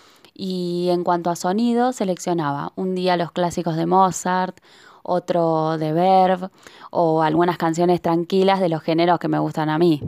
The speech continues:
por supuesto. <laughs> Y bueno,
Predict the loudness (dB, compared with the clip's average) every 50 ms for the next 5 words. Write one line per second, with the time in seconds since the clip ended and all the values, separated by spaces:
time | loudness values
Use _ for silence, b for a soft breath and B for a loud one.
0 | -12 -14 _ _ _ -4 -4 -4 -4 -6 -2 2 2 2 2 -2 _ -14 -6 -4
1 | -4 -4 -2 -2 -2 -2 -4 -6 -10 -12 B B B B B B B B B B
2 | B 0 2 4 4 4 4 2 0 -4 -8